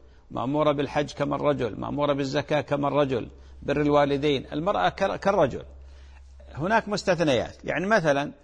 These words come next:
صلاة الجماعة تجب على الذكر البالغ ولا تجب على المرأة، صلاة الجمعة تجب على الذكر البالغ ولا تجب على المرأة. واضح؟ آه، المرأة يجب عليها أن تفطر حال العذر الشهري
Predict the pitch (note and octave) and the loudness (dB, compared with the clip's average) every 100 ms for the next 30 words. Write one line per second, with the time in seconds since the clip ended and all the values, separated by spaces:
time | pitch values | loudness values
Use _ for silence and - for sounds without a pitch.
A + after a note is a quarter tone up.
0 | _ - F3 G3 - E3 E3+ F#3 F3+ E3 | _ -4 4 4 4 0 0 -2 -2 -2
1 | F#3+ E3 D3+ D#3 D#3 D3+ F3 D#3 C#3+ D3 | -4 -4 -2 0 0 -2 -4 -4 -4 -2
2 | C#3+ F3 F#3+ G3+ C#3+ E3+ F3+ - D#3+ D3+ | 2 2 2 -2 -2 0 0 0 -2 -2
3 | C3+ C#3 C3+ C3+ G#2+ - - - - - | 0 2 2 2 0 -6 -16 -20 -20 -20
4 | - - - - - - - - D3+ F3+ | -20 -20 -20 -20 -20 -20 -20 -4 2 2
5 | F3+ E3 F3+ F3+ D#3 D3+ F#3 E3+ D#3 D#3 | 2 -4 -4 -2 -2 -2 -2 -2 0 0
6 | D3+ E3 - D3+ D3 D3+ E3 F3 D#3+ E3 | 0 -2 -2 -2 0 0 2 0 0 0
7 | D#3+ D#3+ D#3 D3 D3+ D3+ D#3 A#2+ G2+ - | 0 -2 -6 -2 0 2 0 0 -4 -14
8 | - - - - - - - B2+ C#3 E3+ | -20 -20 -20 -20 -20 -16 0 4 4 2
9 | - - - - - - - - - - | -4 -14 -20 -20 -20 -20 -20 -20 -20 -6
10 | C#3+ C#3+ C#3+ C#3 - - D3 E3 F#3 F3+ | 0 2 2 0 -4 -4 -2 0 0 2
11 | F#3 E3+ F3 F3+ E3+ D3+ F3+ E3+ D#3 D3+ | 0 0 -2 -2 -2 -2 0 0 0 0
12 | G3 E3+ - E3 D3+ E3+ F3 F3 F#3 F#3+ | -2 -4 0 2 2 2 2 4 2 0
13 | - - - - C#3 C#3 F3+ E3+ D#3 - | -6 -20 -20 -8 -4 -2 0 0 -2 -2
14 | F3+ C#3 A2 | 0 2 -2